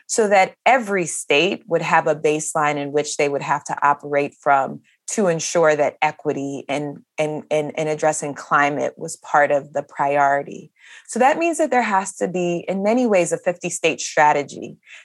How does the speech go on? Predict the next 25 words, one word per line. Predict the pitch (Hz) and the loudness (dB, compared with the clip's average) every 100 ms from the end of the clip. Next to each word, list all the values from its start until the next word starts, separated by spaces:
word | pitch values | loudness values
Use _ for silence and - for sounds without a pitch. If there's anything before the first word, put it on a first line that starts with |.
| - | 0
that | 175 | 2
the | 180 | 2
governors | 175 196 226 233 226 220 | 4 4 4 4 4 2
who | - 196 | 0 -2
are | |
gonna | 165 160 156 | 0 0 0
receive | 151 - - 196 185 | -2 -4 -6 -4 0
a | 180 | 0
lot | 160 160 | 4 2
of | 165 | 2
these | 156 156 147 | -4 -8 -6
resources | 156 147 156 151 147 151 147 143 - | -6 -2 -2 -2 0 -2 -2 -6 -4
and | 151 151 147 | -2 -2 0
the | 143 135 139 - - _ _ - _ - | 2 2 0 -10 -20 _ _ -20 _ -4
people | 254 254 247 | -2 2 2
that | 196 175 | 2 2
they | 165 | 2
have | 165 143 | 2 0
designated | 160 165 175 175 170 160 160 156 | 2 2 2 -4 -2 0 2 0
to | 156 | -4
help | 147 170 160 | -2 0 0
to | 156 | -4
support | - - - 151 | -10 -4 -4 -4
the | 151 156 | -6 -8
implementation | 147 151 143 143 - 202 196 160 147 | -6 -6 -8 -8 -2 -2 -2 -2 -4